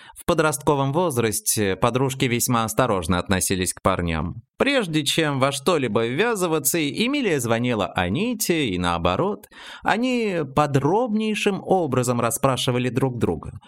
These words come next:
«Ты уверена, что он тебе не нравится?» «Уверена, не будь такой дотошной, сучка». Поначалу Андрес проявил сдержанность, но потом уступил.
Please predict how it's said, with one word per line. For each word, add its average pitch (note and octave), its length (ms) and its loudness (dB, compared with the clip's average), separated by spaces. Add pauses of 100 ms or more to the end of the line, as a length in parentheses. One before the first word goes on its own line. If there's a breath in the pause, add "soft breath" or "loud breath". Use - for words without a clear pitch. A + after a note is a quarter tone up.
(280 soft breath)
«Ты D3+ 100 2
уверена, A#2 460 2
что F3 160 0
он B2 100 2
тебе A#2 180 2
не A#2 120 0
нравится?» E2+ 580 0 (300)
«Уверена, G2+ 560 2
не C#3 140 0
будь C#3 200 0
такой F3 240 2
дотошной, A#2+ 500 0
сучка». - 500 -6 (600)
Поначалу C3+ 760 0
Андрес B2+ 540 2
проявил A2 440 2
сдержанность, F2 840 0
но A2+ 140 2
потом A#2 340 2
уступил. C3 580 -2